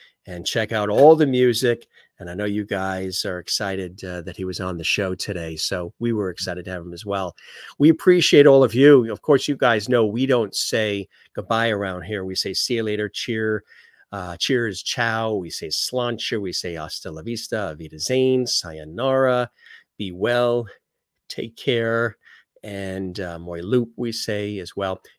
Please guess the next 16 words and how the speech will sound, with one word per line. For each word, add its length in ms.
Don't 180
forget, 240
if 140
you 80
enjoyed 320
this 200
episode, 600
give 220
it 160
a 220
thumbs 540
up 280
on 200
our 140
YouTube 460
channel. 440